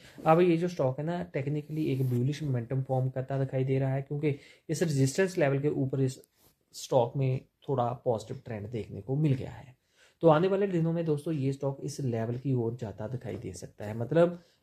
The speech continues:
इस स्टॉक की जो करंट मार्केट प्राइस है ना, वो ट्वेंटी फ़ाइव हंड्रेड फिफ्टी नाइन की है। तो लास्ट वन ईयर का यदि हाईएस्ट लेवल देखें,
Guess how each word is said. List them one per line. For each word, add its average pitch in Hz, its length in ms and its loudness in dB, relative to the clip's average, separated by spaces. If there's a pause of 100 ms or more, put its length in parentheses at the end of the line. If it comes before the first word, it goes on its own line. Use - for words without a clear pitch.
इस 147 160 -2
स्टॉक 156 320 0
की 151 60 -2
जो 143 120 2
करंट 135 280 0
मार्केट 147 440 2
प्राइस 120 300 0
है 120 60 -2
ना, 143 100 0
वो 139 120 0
ट्वेंटी 135 400 -6
फ़ाइव 120 320 -4
हंड्रेड 127 240 -2
फिफ्टी 131 340 -4
नाइन 113 240 0
की 104 160 -12
है। 110 240 -14 (480)
तो 131 100 -2
लास्ट 131 400 2
वन 127 300 2
ईयर 143 160 2
का 151 100 0
यदि 135 280 2
हाईएस्ट 156 440 0
लेवल 110 260 0
देखें, - 360 -12